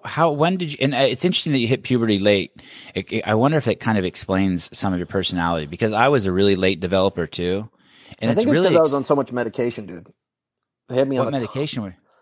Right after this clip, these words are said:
Speaker 2: They, they diagnosed me with A D H D, bipolar disorder, mania, all this kind of stuff. And I think it was just, like, a typical young, energetic youth,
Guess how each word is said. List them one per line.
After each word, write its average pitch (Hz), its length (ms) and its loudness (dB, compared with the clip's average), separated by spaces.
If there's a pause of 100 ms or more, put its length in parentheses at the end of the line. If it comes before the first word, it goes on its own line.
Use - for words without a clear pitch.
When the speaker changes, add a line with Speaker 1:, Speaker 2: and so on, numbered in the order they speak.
(420)
Speaker 2:
They, 247 320 2
they 233 180 2
diagnosed 147 760 2
me 131 120 -4
with 117 120 -4
A 135 160 0
D 143 160 0
H 135 320 0
D, 131 300 -2
bipolar 127 640 2
disorder, 127 500 2
mania, 131 600 0
all 135 200 6
this 135 160 0
kind 127 220 -2
of 123 80 -2
stuff. 123 380 0
And 127 80 0
I 135 80 4
think 156 240 -2
it 120 80 2
was 123 160 -2
just, 135 240 0
like, 127 160 4
a 127 40 2
typical 127 480 0
young, 123 360 0
energetic 120 640 0
youth, 123 380 -2